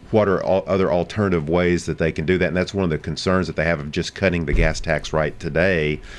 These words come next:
is that, that, that money's already for funding infrastructure right now. But again, you need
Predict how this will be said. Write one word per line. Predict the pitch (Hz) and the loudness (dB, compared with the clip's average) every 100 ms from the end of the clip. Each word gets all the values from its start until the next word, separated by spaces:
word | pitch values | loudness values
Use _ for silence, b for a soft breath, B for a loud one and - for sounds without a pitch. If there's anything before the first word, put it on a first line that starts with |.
| B B | B B
is | - 80 | -4 0
that, | 85 76 - 80 76 117 | 2 2 -2 -10 -10 -6
that, | 104 90 78 | -2 0 0
that | 95 90 | 0 0
money's | 95 90 82 | 2 2 2
already | 85 80 76 - - | 2 0 -2 -4 -12
for | - 85 | -6 -4
funding | - 101 92 82 80 78 - - | -2 0 2 2 0 -4 -8 -2
infrastructure | 110 - 92 - 85 - | 0 0 -2 0 0 0
right | 76 76 78 | -2 0 0
now. | 87 90 76 | 0 0 0
But | 82 82 - B B B B - | 0 0 -2 B B B B -2
again, | 85 82 98 92 85 76 - - - - 107 | 0 4 4 4 2 -2 -10 -16 -14 -8 0
you | 107 | 4
need | 123 101 | 4 2